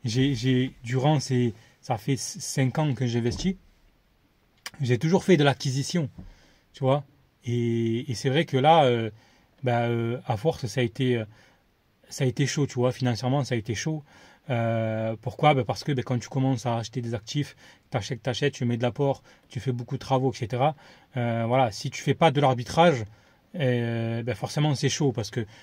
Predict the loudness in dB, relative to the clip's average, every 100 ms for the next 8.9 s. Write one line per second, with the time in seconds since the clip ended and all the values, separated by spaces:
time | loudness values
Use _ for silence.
0 | -16 -8 0 0 0 0 2 2 2 2
1 | 2 0 -2 0 2 2 0 0 0 0
2 | -4 -20 -20 _ -4 0 0 -2 _ _
3 | -4 0 0 0 0 2 2 0 -4 -4
4 | 0 0 0 -2 -8 _ -8 -4 0 -2
5 | -2 -2 0 2 0 -4 _ -8 -4 -4
6 | -4 -2 -2 0 -2 -2 -4 -8 -16 -4
7 | -2 0 0 0 0 2 2 2 0 2
8 | 2 4 2 2 -2 -6 -2 -2